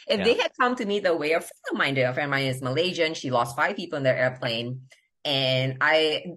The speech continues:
Speaker 1: this would have gone very differently. I may
Speaker 2: Yeah.
Speaker 1: have actually apologized to them, right? If it was, like, a, a human to human interaction.
Speaker 2: Yeah.
Speaker 1: But because they came at me such, "Hey," then, then my "fuck you" backside is gonna come out. So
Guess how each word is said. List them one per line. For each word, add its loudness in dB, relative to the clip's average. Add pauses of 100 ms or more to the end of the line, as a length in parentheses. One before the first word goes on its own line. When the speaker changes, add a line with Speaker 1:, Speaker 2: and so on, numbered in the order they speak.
Speaker 1:
this 0
would -2
have 2
gone 4
very 4
differently. -8
I 0
may -2
Speaker 2:
Yeah. 0
Speaker 1:
have 0
actually -8
apologized 2
to -2
them, 2
right? 4
If 0
it 0
was, 6
like, 4
a, 6
a 4
human -2 (320)
to -4
human -2 (100)
interaction. 0
Speaker 2:
Yeah. 0
Speaker 1:
But 4
because 0
they -4
came -4
at 4
me -2
such, -2
"Hey," 0
then, -4
then 0
my 0
"fuck -12
you" -4
backside -2
is -8
gonna -6
come -6
out. 0
So -2